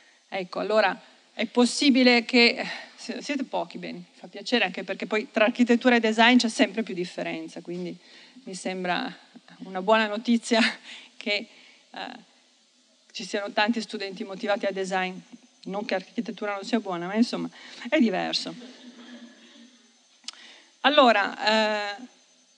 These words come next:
è possibile che, ad esempio, le date di immatricolazione di settembre subiscano delle piccole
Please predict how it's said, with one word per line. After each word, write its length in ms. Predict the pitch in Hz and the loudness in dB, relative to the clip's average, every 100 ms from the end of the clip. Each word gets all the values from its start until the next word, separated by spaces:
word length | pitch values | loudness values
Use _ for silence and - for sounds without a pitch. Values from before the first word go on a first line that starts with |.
| _ _ _ _ _ _ _ _ _ _ _ _ - | _ _ _ _ _ _ _ _ _ _ _ _ 0
è 100 | 247 | 0
possibile 840 | 247 269 - 349 302 226 202 190 | 4 2 4 4 4 2 0 0
che, 340 | - 247 214 - | 6 6 6 2
ad 160 | 214 | 0
esempio, 720 | 220 226 269 233 226 190 185 185 _ _ _ - | 2 4 6 6 4 -2 -4 -10 _ _ _ -10
le 220 | 202 214 | -4 2
date 560 | 240 247 - - 196 | 6 6 4 -4 -6
di 100 | 208 | 0
immatricolazione 960 | 262 262 254 240 226 214 220 - 254 208 | 4 4 4 0 2 2 0 0 0 0
di 100 | 214 | -8
settembre 600 | - 262 - 220 226 233 | -2 -2 0 0 2 2
subiscano 640 | 247 220 226 226 214 214 | 0 -2 -4 -2 -4 -4
delle 240 | 214 196 208 | -6 -8 -8
piccole 680 | - 269 - 220 208 202 | 0 0 0 0 0 0